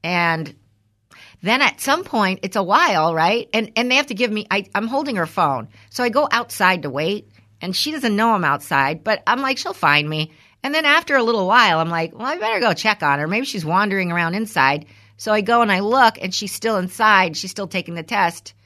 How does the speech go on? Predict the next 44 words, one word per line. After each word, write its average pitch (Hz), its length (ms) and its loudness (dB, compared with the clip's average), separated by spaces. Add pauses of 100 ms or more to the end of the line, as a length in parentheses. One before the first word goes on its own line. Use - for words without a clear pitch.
(320)
And 180 120 -8
I 185 40 -4
was 175 120 -6
like, 180 180 -4
"How 196 140 0
you 240 140 -2
doing?" 226 220 -6 (100)
I, 170 140 -12
I'm 170 80 -12
gonna 160 180 -12
tell 202 220 -8
you. 147 80 -10 (140)
"How - 140 -12
you 214 100 -8
doing?" 202 260 -8 (380)
And 175 100 -8
she, - 240 -8
she - 160 -6
does 220 200 -2
this. 175 280 -4 (200)
She - 160 -10
does, 226 260 -2 (160)
she - 160 -6
shows 247 240 -2
me 226 100 -4
the 180 280 -2 (240)
ten 233 360 -2
sign. 254 540 -2 (160)
She - 140 -12
puts 190 200 -10
her 190 80 -4
ten 208 300 -4
hands 196 340 -4
up 214 220 -2
as 165 140 -8
ten, 214 420 -2 (260)
and 190 140 -4
then 202 60 -2
she - 100 -6
puts - 300 -6 (340)
the 185 160 -6
thumb 208 280 4
down. 214 560 4 (200)
<laughs> 349 60 4